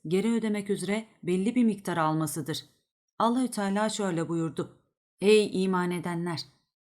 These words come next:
Belirli bir süreye kadar borçlandığınız zaman onu yazın." Bakara iki yüz seksen iki.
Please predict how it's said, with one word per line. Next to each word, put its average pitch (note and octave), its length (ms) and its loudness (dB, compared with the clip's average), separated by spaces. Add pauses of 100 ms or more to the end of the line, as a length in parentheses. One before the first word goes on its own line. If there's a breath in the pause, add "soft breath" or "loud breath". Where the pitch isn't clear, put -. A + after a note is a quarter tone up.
(140)
Belirli G#3 380 2
bir A3 120 2
süreye G3+ 380 -2
kadar F#3 360 -4
borçlandığınız E3+ 720 -4
zaman F3 460 0 (340)
onu F#3+ 220 4
yazın." E3+ 460 -2 (560)
Bakara G#3 540 -2
iki - 200 -8
yüz G3 120 0
seksen F3 440 -6
iki. D#3+ 260 -8